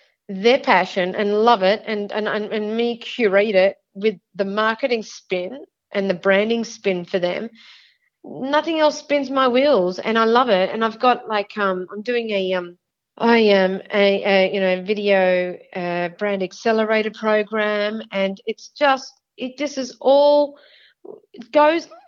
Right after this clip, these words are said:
it, it, it ticks all my boxes of helping people because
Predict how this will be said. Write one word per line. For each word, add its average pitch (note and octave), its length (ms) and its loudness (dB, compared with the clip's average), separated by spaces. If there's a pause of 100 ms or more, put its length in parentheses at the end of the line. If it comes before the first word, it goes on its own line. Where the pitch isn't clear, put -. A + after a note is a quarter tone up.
(220)
it, B3+ 60 -8
it, B3 300 -8
it C4+ 140 -8
ticks - 240 -6
all E4 120 0
my D4 180 -2
boxes G#3 640 0
of F#3 120 -2
helping F#3 380 -2
people F#3 540 -4 (380)
because G#3 1000 0